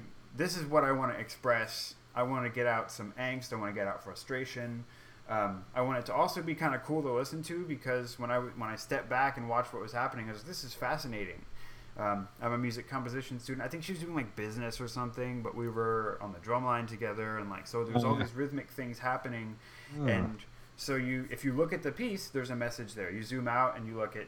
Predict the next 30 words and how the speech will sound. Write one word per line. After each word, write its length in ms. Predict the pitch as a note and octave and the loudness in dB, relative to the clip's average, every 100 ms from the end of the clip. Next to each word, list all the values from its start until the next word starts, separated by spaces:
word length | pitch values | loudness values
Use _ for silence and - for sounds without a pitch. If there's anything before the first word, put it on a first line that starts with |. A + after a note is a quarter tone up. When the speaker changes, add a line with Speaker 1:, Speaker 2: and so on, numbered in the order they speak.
| - | -4
Speaker 1:
me 160 | B2 B2+ | 0 2
writing 360 | A#2 D3 D#3 | 6 6 4
the 60 | B2 | 0
piece, 300 | B2+ A#2+ A#2 | -4 -6 -6
well, 100 | A#2+ | -4
there's 160 | A2+ A2 | -4 -4
a 60 | |
message 400 | A2 G#2+ - G2 | -4 -4 -6 -6
there. 260 | G#2 G2 F2 - - - A#2+ | -2 -2 -2 -10 -16 -12 0
You 80 | |
watch 240 | B2+ A#2+ A#2 | 4 4 8
me 80 | A2+ | 8
Speaker 2:
Right. 100 | D#3 | 8
Speaker 1:
watching 340 | C#3 C3+ C#3 | 2 0 -2
it, 160 | C3 - | -4 -4
like, 220 | A#2+ A#2 A#2 | -4 -2 -2
right 200 | A#2 A#2 | -2 2
now, 440 | C#3 C#3+ A#2+ A#2+ - - - - - - | 4 6 4 2 -4 -16 -20 -18 -14 -2
you 120 | C#3 | 2
know, 120 | C3+ | 4
you, 280 | B2 C#3 C3+ A#2+ | 4 2 2 0
you 260 | D#3 F3 - | 2 2 2
can 160 | D3 | 2
understand 760 | C#3 D3 C#3 - D#3+ F3 D3+ A#2+ | 4 6 4 2 2 2 2 2
even 280 | D3 C#3+ C3 | 2 2 2
that 300 | C3+ C3 B2+ | 4 4 4
much 500 | C3 D3+ - - - - | 4 4 0 -8 -10 -8
just 220 | B2+ - | -8 -4
because 320 | C3 B2 A2 | -4 -2 -2
you've, 180 | B2+ A#2+ | -2 -2